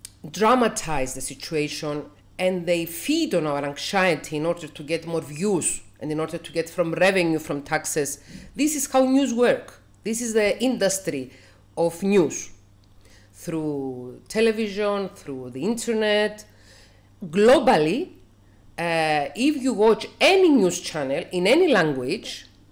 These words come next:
in any country, you will see that there is a lot of drama. In the news,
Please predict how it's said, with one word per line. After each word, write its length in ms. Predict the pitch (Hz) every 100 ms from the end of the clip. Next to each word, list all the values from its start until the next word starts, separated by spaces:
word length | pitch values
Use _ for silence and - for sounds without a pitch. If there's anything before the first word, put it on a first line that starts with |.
| _ - - - -
in 180 | 175 208
any 220 | 294 330
country, 680 | - 156 135 - 135 285 - - - -
you 160 | 180 196
will 160 | 175
see 260 | 156 - 269
that 200 | 226 175
there 220 | 165 151
is 160 | 220 180
a 60 |
lot 220 | 170 202
of 280 | 214 214 - - _ _ _ -
drama. 500 | 151 180 190 139 117 - - _ _ _ _ _ - _ - - - - _
In 200 | - 170
the 100 | 160
news, 540 | 151 202 349 339 -